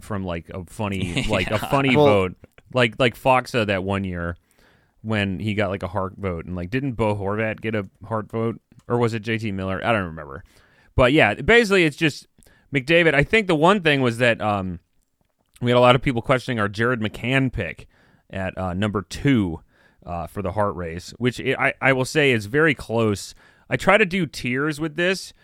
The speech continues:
Speaker 1: but it's kind of hard. So, like, I mean, you know, it's hard to really say, like, "Oh, it's McDavid," and then there's, like,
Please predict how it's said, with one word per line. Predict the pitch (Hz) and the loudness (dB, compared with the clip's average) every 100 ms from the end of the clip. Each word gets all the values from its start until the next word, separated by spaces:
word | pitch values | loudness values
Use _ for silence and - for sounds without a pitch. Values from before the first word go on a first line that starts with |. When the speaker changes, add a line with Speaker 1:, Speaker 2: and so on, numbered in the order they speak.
| _ _ _ | _ _ _
Speaker 1:
but | 135 127 | 4 6
it's | 127 - | 4 2
kind | 151 160 | 4 6
of | 160 123 | 6 2
hard. | 120 113 123 135 135 | -2 0 2 0 -4
So, | - 139 | -2 0
like, | 135 127 | 0 -2
I | 131 | -4
mean, | 127 120 110 _ - _ _ _ _ | -2 -2 -4 _ -20 _ _ _ _
you | 113 | -2
know, | 101 87 | -2 0
it's | 117 | -4
hard | 135 175 208 | 4 6 6
to | 175 | 4
really | 165 156 151 | 4 6 4
say, | 131 139 135 | 2 0 2
like, | 127 117 | 2 0
"Oh, | - 143 131 | 2 4 4
it's | 127 - | 2 -2
McDavid," | 131 110 135 127 113 | -4 0 2 2 2
and | 101 | 0
then | 110 110 | -2 -2
there's, | 107 101 | -2 -2
like, | 110 95 | -4 -4